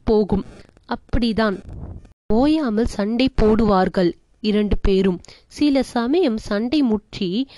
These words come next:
மனஸ்தாபம் கூட மாறிவிடும். பையன் தன்னை திட்டி விட்டதாக முகத்தை தூக்கி கொள்வான். சொன்னா அப்பா பெரிய வேதாந்தத்துக்கு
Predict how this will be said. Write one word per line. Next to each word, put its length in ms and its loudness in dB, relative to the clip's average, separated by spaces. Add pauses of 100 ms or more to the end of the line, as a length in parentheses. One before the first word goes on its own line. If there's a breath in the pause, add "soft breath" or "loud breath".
(200 loud breath)
மனஸ்தாபம் 800 0
கூட 260 0 (140)
மாறிவிடும். 680 2 (460 loud breath)
பையன் 400 0
தன்னை 380 -2
திட்டி 360 -4
விட்டதாக 800 0
முகத்தை 520 0
தூக்கி 360 0
கொள்வான். 520 2 (680)
சொன்னா 600 -4
அப்பா 280 -4 (100)
பெரிய 380 -2
வேதாந்தத்துக்கு 840 -6